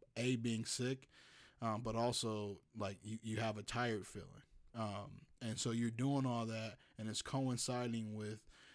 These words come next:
a child who literally won't, like, leave your side or who kinda freaks out if you're,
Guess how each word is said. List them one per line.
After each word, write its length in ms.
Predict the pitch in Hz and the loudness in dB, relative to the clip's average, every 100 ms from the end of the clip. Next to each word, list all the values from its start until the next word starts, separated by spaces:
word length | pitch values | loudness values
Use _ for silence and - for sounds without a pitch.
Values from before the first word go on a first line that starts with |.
| - | -12
a 100 | 107 | -6
child 440 | 110 - 123 123 107 | 0 4 6 4 4
who 80 | 113 107 | 0 0
literally 380 | 113 120 117 107 | 2 2 0 -2
won't, 340 | 110 110 107 - _ | 0 0 0 -6 _
like, 200 | 123 104 101 | -4 -4 0
leave 280 | 113 110 | 0 0
your 120 | 104 104 | -2 -2
side 520 | - 117 107 98 - _ _ | 0 2 2 -2 -6 _ _
or 280 | - 110 104 | -6 -4 4
who 300 | 104 110 107 98 - - - - | 6 6 2 -10 -20 -20 -20 0
kinda 220 | 131 110 | 2 2
freaks 360 | - 113 107 - | 0 0 0 0
out 160 | 104 | -2
if 140 | 101 - | -2 -6
you're, 220 | 98 92 | -8 -8